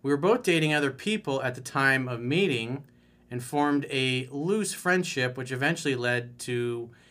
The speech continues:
a date night and hookup two months ago." So I assume they both became single at the same time.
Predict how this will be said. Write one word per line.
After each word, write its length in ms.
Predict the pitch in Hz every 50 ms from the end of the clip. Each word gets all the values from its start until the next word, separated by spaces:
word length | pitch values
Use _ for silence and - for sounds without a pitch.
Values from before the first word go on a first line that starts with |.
| - - - _ _ -
a 140 | 120 120 117
date 420 | 117 110 147 160 165 175 170 156 147
night 400 | 147 156 156 151 151 151 151 -
and 180 | 120 117 113 110
hookup 520 | - 180 170 165 131 117 117 117 - -
two 240 | - - - 123 120
months 300 | 143 165 180 160 - -
ago." 340 | 110 110 98 90 - - - - _ _ _ _ _ - - - - _ _ _ _ _ _ _ _ _ _ _ _ _ _ _ _ _ _ _ _ _ _ _ _ _ _ _ _ _ _ _ - _ _ _ _ - - _ -
So 140 | - -
I 60 | 123 120
assume 240 | 123 - 202 190
they 80 | 165 139
both 240 | 120 123 123 117 123
became 320 | 120 120 - 120 110 107
single 380 | 104 - - 120 110 101 104 104
at 40 | -
the 80 | -
same 240 | - - 110 104 101
time. 380 | 101 - 104 - - - -